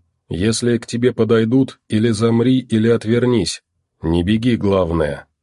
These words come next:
Это проверено. Вспомнились слова Ладного. «Спасибо за совет, сталкер», мысленно поблагодарил свободовца танцор и опустил взгляд в землю.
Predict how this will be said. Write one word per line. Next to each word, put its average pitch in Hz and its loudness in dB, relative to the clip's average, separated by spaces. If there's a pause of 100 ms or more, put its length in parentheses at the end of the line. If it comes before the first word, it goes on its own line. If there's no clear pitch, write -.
(160)
Это 92 -2
проверено. 87 0 (220)
Вспомнились 104 0
слова 92 0
Ладного. 80 -2 (680)
«Спасибо 113 -2
за 110 -2
совет, 95 0
сталкер», 85 -4 (400)
мысленно 104 0
поблагодарил 92 0
свободовца 90 -2
танцор 107 -2
и 135 0
опустил 110 0
взгляд 87 -2
в 85 -4
землю. 76 -4